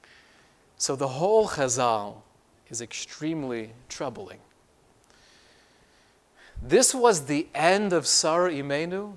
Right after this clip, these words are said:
one of the greatest women ever to walk the face of the earth. The, the, the human being that literally transformed the world together with Avram Avinu.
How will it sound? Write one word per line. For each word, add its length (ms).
one 200
of 120
the 80
greatest 680
women 720
ever 400
to 260
walk 640
the 120
face 440
of 140
the 120
earth. 500
The, 240
the, 180
the 200
human 400
being 420
that 180
literally 600
transformed 1000
the 80
world 640
together 640
with 180
Avram 440
Avinu. 540